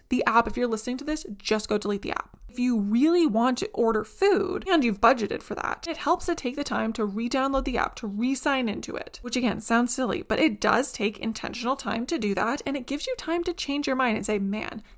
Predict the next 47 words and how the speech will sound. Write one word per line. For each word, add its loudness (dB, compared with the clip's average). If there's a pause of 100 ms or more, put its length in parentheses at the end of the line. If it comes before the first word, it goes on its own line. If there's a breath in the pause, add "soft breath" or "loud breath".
(140 soft breath)
this 4
forty 2
bucks 2
could -2
be -2
better 0
spent -2
somewhere 2
else." -4
Or 8
what 2
I 4
do -2
now -2
is -4
if 2
I 6
want 2 (140)
takeout, 0
you -6
know, -6 (160)
to-go 0
food, -2
I 4
pick -2
it -2
up, -4
call 4
the 10
restaurant, 4 (300)
place 0
the 0
order, 2
pick -6
it 0
up. -2
'Cause -4
that 4
way 4
too, -4
the 2
restaurant 0
is -4
getting 2
your 2
money, 0
not -2